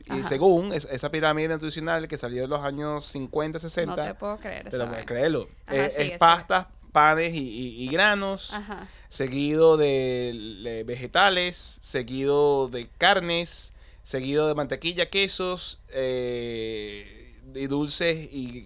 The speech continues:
Speaker 1: y grasas a-, en, en, en la punta, si mal no me equivoco.
Speaker 2: Sí, sí.
Speaker 1: Esa famosa pirámide nutricional que Dulcimar en este momento, para que estén en Spotify o en cualquier, eh, eh,
Speaker 2: Sí,
Speaker 1: formato
Speaker 2: la estoy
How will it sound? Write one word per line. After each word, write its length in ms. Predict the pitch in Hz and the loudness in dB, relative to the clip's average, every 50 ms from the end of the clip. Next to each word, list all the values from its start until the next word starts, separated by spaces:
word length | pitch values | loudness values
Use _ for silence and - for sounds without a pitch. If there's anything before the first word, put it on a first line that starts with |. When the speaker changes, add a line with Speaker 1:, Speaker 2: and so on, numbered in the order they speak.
| 113 | -14
Speaker 1:
y 40 | 127 | -10
grasas 380 | 123 123 127 127 123 131 139 135 | -4 -2 -2 -2 -2 -2 -4 -4
a-, 260 | 135 110 71 78 127 | -4 -4 -4 -4 -6
en, 80 | 123 120 | -6 -6
en, 240 | 101 113 120 120 - | -6 -8 -8 -8 -10
en 140 | 110 117 117 | -10 -8 -8
la 120 | 113 110 | -8 -6
punta, 280 | - 127 131 135 151 147 | -6 -6 -4 -4 -4 -4
si 100 | - 135 | -4 -4
mal 160 | 127 131 131 | -4 -4 -2
no 60 | 135 | -2
me 100 | 135 135 | -4 -6
equivoco. 420 | 117 107 110 110 107 95 - - - - - | -6 -8 -8 -8 -8 -10 -12 -16 -20 -20 -20
Speaker 2:
Sí, 240 | - - - 202 170 - | -16 -10 -10 -10 -10 -10
sí. 160 | - - - - - - - - - - - - - - - - - - | -14 -16 -16 -16 -16 -18 -20 -20 -20 -20 -20 -20 -20 -20 -20 -20 -18 -6
Speaker 1:
Esa 500 | - - 196 247 233 - 330 330 302 - - - 202 175 139 - | 0 2 2 2 2 0 -2 -2 -2 -4 -6 -12 -14 -14 -14 -2
famosa 400 | - 160 156 165 185 208 214 254 | 2 2 4 4 4 2 0 0
pirámide 340 | 233 208 190 196 202 214 214 | 0 2 2 2 2 0 -2
nutricional 340 | 208 185 170 185 180 175 165 | -2 -2 -2 0 2 2 4
que 60 | 160 | 4
Dulcimar 320 | 147 135 135 143 135 143 160 | 2 2 2 0 0 0 -2
en 60 | 175 | -2
este 120 | 180 - | 0 0
momento, 280 | 185 175 165 165 165 180 | 0 0 0 0 0 0
para 140 | 170 165 147 | 0 0 0
que 80 | 135 | -2
estén 180 | 120 - 131 135 147 | -4 -4 -2 -2 -2
en 200 | 156 - 170 160 | -2 -2 -2 -2
Spotify 680 | 147 - 147 135 120 120 - - 143 143 143 143 147 151 156 | -2 -2 -4 -6 -6 -4 0 4 4 6 6 6 4 4 2
o 120 | 143 131 | 2 2
en 60 | 127 | 2
cualquier, 380 | 120 120 117 113 - 135 139 147 156 160 160 | 2 -2 -2 0 2 2 4 4 4 4 4
eh, 200 | 147 135 127 123 123 113 92 | 4 4 2 0 -2 -4 -4
eh, 500 | 113 113 107 95 95 92 92 92 90 82 - | -4 -4 -4 -6 -8 -10 -12 -12 -14 -14 -10
Speaker 2:
Sí, 60 | 110 | -6
Speaker 1:
formato 280 | 123 123 127 135 135 - 165 165 | -2 2 4 6 8 8 8 8
Speaker 2:
la 60 | 151 | 8
estoy 40 | 143 | 8